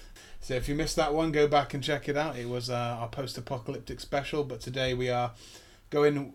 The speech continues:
back to a well-trodden area on this podcast, the mid-nineties. I don't know what it is about the mid-nineties, but, um, we've been here before with Mortal Kombat, Street Fighter, Waterworld,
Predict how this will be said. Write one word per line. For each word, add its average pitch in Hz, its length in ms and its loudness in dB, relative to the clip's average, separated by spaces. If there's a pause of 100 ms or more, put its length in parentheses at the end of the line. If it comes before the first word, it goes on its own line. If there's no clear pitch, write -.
back 160 320 2
to 151 180 4
a 147 60 10
well-trodden 160 800 6
area 156 400 4
on 151 180 0
this 147 120 -2
podcast, 160 520 0
the 123 80 -4
mid-nineties. 123 1120 2
I 107 60 -2
don't 120 120 2
know 120 120 2
what 165 100 6
it 165 120 4
is 170 180 6
about 147 200 2
the 151 60 0
mid-nineties, 151 680 2
but, 131 240 0
um, 127 340 0
we've 131 180 -2
been 139 140 -2
here 143 140 2
before 156 560 2 (440)
with 117 280 -4
Mortal 131 320 -2
Kombat, 139 540 0
Street 143 300 -2
Fighter, 143 440 -2
Waterworld, 139 1000 2